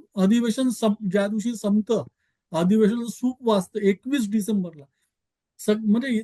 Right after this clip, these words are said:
तसं जर बघितलं रेल्वेच्या भाषेत तर या सरकारची गाडी उशिराच धावत आहे, विलंब-, विलंबाने धावत आहे. आणि त्याला कारण आहे तीन पक्ष,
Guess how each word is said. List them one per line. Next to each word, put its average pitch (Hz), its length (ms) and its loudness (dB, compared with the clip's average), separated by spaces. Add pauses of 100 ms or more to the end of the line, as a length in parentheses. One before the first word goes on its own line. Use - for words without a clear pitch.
(100)
तसं 208 200 0
जर 247 180 2
बघितलं 247 440 -2
रेल्वेच्या 226 480 -2
भाषेत 233 320 -4 (420)
तर 220 100 4
या 214 280 2
सरकारची 240 560 -2
गाडी 240 260 0
उशिराच 254 560 0
धावत 170 300 -2
आहे, 156 120 -8
विलंब-, 202 460 -2 (280)
विलंबाने 247 600 2
धावत 160 360 -6
आहे. 135 100 -20 (300)
आणि 220 160 -2
त्याला 240 220 -2
कारण 226 480 0
आहे 302 120 -4
तीन 277 360 0
पक्ष, - 300 -8